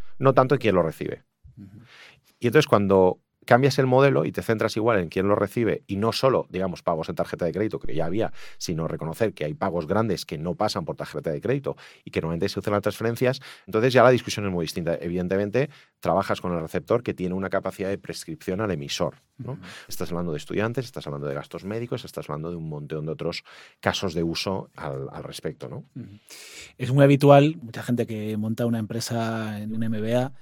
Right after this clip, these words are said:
Speaker 2: hacerlo con algún compañero, ¿no? En tu caso, lo decís solo.
Speaker 1: Sí.
Speaker 2: Eh, ¿por algún motivo especial?
Speaker 1: Pues yo te confieso que cuando empecé el proyecto,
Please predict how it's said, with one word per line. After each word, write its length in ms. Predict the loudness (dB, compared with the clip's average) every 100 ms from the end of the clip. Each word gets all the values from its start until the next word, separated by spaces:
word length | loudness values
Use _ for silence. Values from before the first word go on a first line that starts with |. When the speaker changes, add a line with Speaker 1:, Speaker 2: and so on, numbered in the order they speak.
| -20 -10 -8 -6
Speaker 2:
hacerlo 280 | -4 -2 0
con 100 | 0
algún 200 | 0 0
compañero, 440 | 0 -2 -4 -4
¿no? 200 | -6 -8 -12 -20 _ -6
En 100 | -6
tu 120 | -2
caso, 460 | 0 0 0 -2 -4
lo 500 | -2 0 0 -2 -2
decís 260 | -4 -2 0
solo. 300 | 2 0 -6 -10 -14 -18
Speaker 1:
Sí. 220 | -12 -12 -12 -8
Speaker 2:
Eh, 440 | -6 -4 -6 -8 -10 _ _ _ _ -18 -18 -4
¿por 120 | 0
algún 180 | 2 2
motivo 220 | 4 4
especial? 460 | 4 2 2 0 0 _ _ _ _ -14
Speaker 1:
Pues 440 | -6 -4 -4 -6 -10
yo 160 | -8 -4
te 100 | -2
confieso 520 | -2 -2 -4 -2 -4
que 220 | -4 -4 -4
cuando 320 | -6 -6 -6
empecé 240 | -6 -6
el 80 | -6
proyecto, 560 | -6 -4 -6 -6 -8